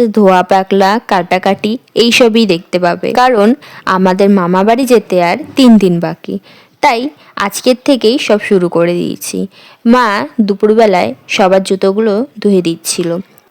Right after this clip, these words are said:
তারপর আমি চুল টুল কেটে নিয়ে পড়াতে চলে গিয়েছিলাম। বাড়ি এসে দেখি দিদি এইখানে সাজার জিনিসগুলো গোছাচ্ছিল, তাই একটু ভিডিও করে নিলাম। আর এখানে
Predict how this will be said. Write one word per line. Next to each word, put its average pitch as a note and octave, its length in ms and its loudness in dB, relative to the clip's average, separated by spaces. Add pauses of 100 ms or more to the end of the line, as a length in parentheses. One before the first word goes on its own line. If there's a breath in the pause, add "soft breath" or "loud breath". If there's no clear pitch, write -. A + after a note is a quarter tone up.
(140)
তারপর D4 320 2 (100)
আমি F4 100 6 (100)
চুল B3 220 6
টুল C4+ 220 4
কেটে A#3+ 280 4
নিয়ে A3+ 140 6 (120)
পড়াতে F3+ 380 2
চলে E3+ 220 0
গিয়েছিলাম। F3 480 -4
বাড়ি G#3+ 180 2 (120)
এসে E4+ 140 4 (100)
দেখি A#3+ 240 0 (300)
দিদি A3 220 2 (100)
এইখানে A3 340 2 (380)
সাজার G3 360 -2
জিনিসগুলো A3 400 2 (120)
গোছাচ্ছিল, F3+ 460 -4 (380 loud breath)
তাই - 180 0
একটু F#4+ 140 0 (140)
ভিডিও G3 320 4
করে F3+ 240 2
নিলাম। E3+ 240 -4 (380 loud breath)
আর F3+ 160 0
এখানে G#3 200 2